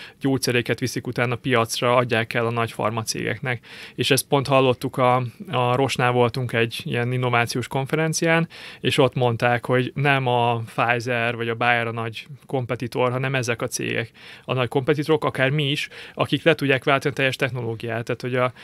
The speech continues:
a, most ugye a benzines autóknak nem a másik benzines autó a kompetitora, hanem a Tesla, aki egy teljesen más technológiát hoz be. És a Szent Grál az, hogy kitaláljuk, hogy mi ez a technológia, ami a mostanit le tudja váltani.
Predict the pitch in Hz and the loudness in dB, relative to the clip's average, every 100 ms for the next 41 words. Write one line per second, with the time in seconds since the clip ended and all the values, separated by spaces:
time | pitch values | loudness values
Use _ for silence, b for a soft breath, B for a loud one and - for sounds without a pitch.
0 | B B - 127 123 127 135 120 - 143 | B B -4 0 0 0 -4 -12 -10 -4
1 | 135 123 147 139 131 131 135 139 - 143 | 0 2 4 4 4 2 2 2 4 4
2 | 131 135 139 139 123 120 117 127 120 120 | 2 -2 0 0 0 0 0 -2 -2 -2
3 | 127 123 131 127 139 131 127 127 135 135 | -2 -2 0 0 0 -4 -4 -4 -2 0
4 | 143 135 135 127 - 113 - 123 117 131 | 2 2 0 -2 -2 -6 0 -2 0 -4
5 | 117 123 117 127 120 120 - 113 131 131 | -2 -2 0 -2 -2 -2 -4 -8 -8 -6
6 | 127 123 135 120 - - B B B - | -6 -6 -8 -6 -8 -8 B B B 0
7 | 147 135 143 135 139 131 - 123 131 - | 0 2 2 4 4 2 0 -8 -8 -2
8 | 120 123 120 135 135 120 123 110 131 123 | 0 0 -2 -2 0 -2 -4 -6 -8 -8
9 | 117 127 135 156 131 127 127 123 - 123 | -4 0 0 0 -2 -2 -2 -4 -4 -8
10 | 117 131 - - 135 113 - 135 | -4 -6 -4 -4 -4 -6 -8 -12